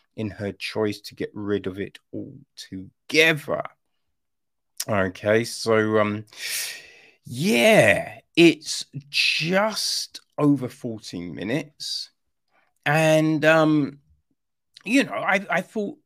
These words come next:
although this isn't anything new,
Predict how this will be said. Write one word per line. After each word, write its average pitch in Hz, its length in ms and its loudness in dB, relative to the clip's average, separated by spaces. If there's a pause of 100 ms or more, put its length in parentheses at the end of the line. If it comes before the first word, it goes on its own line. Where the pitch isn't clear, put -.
(640)
although 170 800 -2 (360)
this 135 480 -6
isn't 123 380 -2 (260)
anything 123 440 -8
new, 95 640 -12